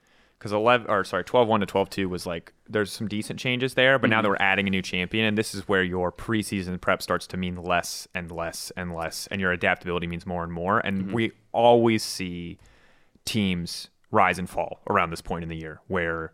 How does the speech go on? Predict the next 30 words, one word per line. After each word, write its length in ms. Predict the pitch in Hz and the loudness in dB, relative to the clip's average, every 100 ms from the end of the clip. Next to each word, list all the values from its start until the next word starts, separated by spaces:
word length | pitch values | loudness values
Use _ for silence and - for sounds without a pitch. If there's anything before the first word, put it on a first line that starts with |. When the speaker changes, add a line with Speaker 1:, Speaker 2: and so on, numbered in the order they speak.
| _ _ _ _ | _ _ _ _
Speaker 1:
you 120 | 98 | -2
know, 120 | 92 85 | -2 0
yeah, 100 | 90 | 0
your 160 | 90 | 0
preseason 460 | - 117 101 98 87 | 2 2 2 -2 0
prep 180 | 92 - | 0 0
essentially 360 | - 85 - | -4 -8 -8
runs 240 | 82 82 80 | -10 -10 -8
out. 240 | 80 - - - - _ _ | -10 -12 -18 -20 -20 _ _
Um, 280 | 98 95 87 | 0 0 0
and 20 | |
we'll 120 | 127 143 | 0 2
see 140 | 196 | 4
who 100 | 147 | 6
that's 160 | 127 - | 6 6
going 180 | 107 | 2
to 40 | 95 | 0
affect 220 | - 90 | 0 -2
the 80 | 92 | -2
most. 280 | 90 87 - | -4 -4 2
Wouldn't 200 | 143 131 | 2 4
surprise 260 | 127 113 | 4 4
me 60 | 110 | 2
if 100 | 104 | -4
it 60 | |
affects 260 | 107 104 - | 0 0 2
Rogue 180 | 101 95 | 0 0
a 40 | |
little 180 | 95 92 | -2 -2
bit, 260 | 92 98 | 0 -2